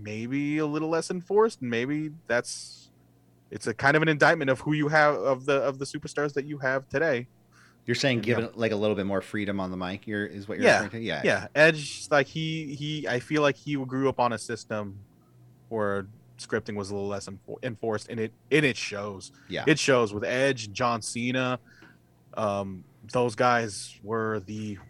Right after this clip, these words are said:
Speaker 1: were, were the men, were
Speaker 2: Mm-hmm.
Speaker 1: the man in their pers-, respective segments. I thought this was actually pretty good,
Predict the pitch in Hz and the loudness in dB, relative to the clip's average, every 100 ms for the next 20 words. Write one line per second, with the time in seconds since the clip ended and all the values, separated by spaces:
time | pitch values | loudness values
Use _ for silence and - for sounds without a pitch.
0 | - 107 104 98 95 110 104 101 107 101 | -14 -8 -8 -8 -10 -8 -6 -6 -6 -6
1 | 87 _ - 113 104 98 120 110 120 107 | -12 _ -8 -4 -4 -4 -6 -4 -4 -4
2 | 95 - _ - 117 107 101 98 101 104 | -6 -18 _ -10 -8 -6 -8 -6 -6 -8
3 | 104 104 - 101 - 95 - 98 95 95 | -10 -10 -6 -6 -6 -12 -10 -8 -8 -10
4 | 92 110 123 120 110 107 104 101 113 - | -10 -6 -4 -4 -6 -6 -8 -6 -10 -10
5 | 107 101 123 | -10 -4 -6